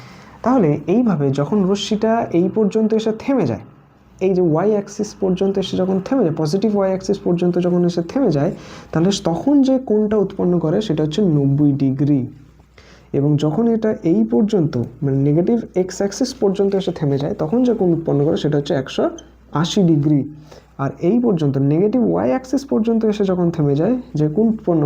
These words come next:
করে সেটা হচ্ছে দুশো সত্তর ডিগ্রি। এবং এইটা তো জিরো ডিগ্রি ছিল, আবার ফুল রোটেশনে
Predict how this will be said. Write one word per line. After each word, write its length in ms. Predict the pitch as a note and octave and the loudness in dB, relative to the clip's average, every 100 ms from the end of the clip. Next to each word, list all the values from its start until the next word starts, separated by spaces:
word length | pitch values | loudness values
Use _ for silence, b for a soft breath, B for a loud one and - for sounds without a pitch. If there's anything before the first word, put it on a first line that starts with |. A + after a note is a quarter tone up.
| C#3 | 0
করে 160 | E3 | 0
সেটা 180 | G3+ - | -2 -2
হচ্ছে 140 | D3 D#3+ | 0 0
দুশো 260 | C#3 D3 | 0 0
সত্তর 420 | D3 C3 C3 - E3+ F3 | -2 -4 -4 0 2 2
ডিগ্রি। 200 | F#3+ C#4 B B B B B B C#3 | 2 0 B B B B B B -2
এবং 120 | C#3 C3+ D#3+ | 0 0 -2
এইটা 160 | E3 F#3+ | 0 0
তো 40 | F#3+ | 2
জিরো 240 | G3 A#3+ | 2 2
ডিগ্রি 260 | A#3+ A#3 A3+ G#3+ | 2 2 0 -2
ছিল, 120 | G3 G3+ - _ _ _ _ _ - - - - - - - E3 | -6 -8 -16 _ _ _ _ _ -20 -20 -20 -20 -20 -20 -8 -2
আবার 160 | G#3 G#3 | -2 -2
ফুল 180 | - C#4 B3 | 0 2 4
রোটেশনে 380 | B3+ A#3+ B3 | 2 0 -2